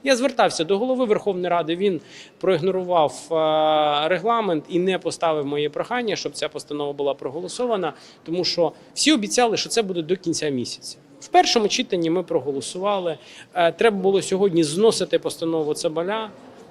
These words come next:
готувати до підписання цей законопроєкт, на наступному засіданні доопрацьований, який ми сьогодні, е, е, відпрацювали, е, також голосувати і обидва направляти на підпис президента. Тому що я хотів на-, з-, зазначити, що в нашому,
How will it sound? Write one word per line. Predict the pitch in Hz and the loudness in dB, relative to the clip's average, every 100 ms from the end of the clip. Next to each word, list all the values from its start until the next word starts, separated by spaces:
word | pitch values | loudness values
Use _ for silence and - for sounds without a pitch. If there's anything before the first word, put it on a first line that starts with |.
| - | -10
готувати | 143 190 202 185 170 - 156 | 0 2 4 4 4 2 -4
до | 156 | -6
підписання | 160 151 165 185 160 160 | -8 -10 -6 -4 -4 -6
цей | - 160 | -6 -6
законопроєкт, | 165 165 170 165 180 208 220 214 - | -6 -8 -8 -6 -4 -2 -2 -4 -8
на | 180 | -6
наступному | 180 170 - 185 170 156 | -6 -6 -8 -4 -2 -2
засіданні | 151 147 170 151 143 135 | -2 -6 -6 -4 -4 -2
доопрацьований, | 156 175 165 165 190 165 143 139 | 0 2 0 0 0 0 -2 -6
який | 135 160 | -6 -6
ми | 143 | -6
сьогодні, | - 147 147 135 131 - | -6 -4 -4 -6 -10 -10
е, | 143 143 135 - - - - | -8 -6 -8 -14 -20 -18 -8
е, | 151 156 156 151 151 | -4 -2 0 0 0
відпрацювали, | 160 160 165 - 175 160 139 123 - _ _ _ _ _ _ - _ 151 | -2 -2 -8 -6 0 2 2 -2 -8 _ _ _ _ _ _ -8 _ 0
е, | 151 143 143 - | 2 0 -4 -4
також | - 165 180 135 | 0 4 4 2
голосувати | 196 202 - 302 285 - | -2 -4 -4 -2 -2 2
і | 262 | 2
обидва | 247 277 208 | 4 2 0
направляти | 185 170 180 202 190 - 151 | 0 0 2 2 2 2 0
на | 135 170 | 2 0
підпис | 165 156 151 | -2 -6 -6
президента. | - 147 147 113 123 | -6 -8 -6 -8 -8
Тому | 151 | -8
що | 151 | -4
я | 185 | -4
хотів | 196 247 226 | -4 -4 -2
на-, | 220 | -2
з-, | 180 185 170 | -4 -6 -6
зазначити, | 202 190 147 - - | -4 -4 -4 -6 -8
що | - 147 | -4 -6
в | - - 143 | -6 -8 0
нашому, | 208 247 269 220 165 | 2 2 -2 0 0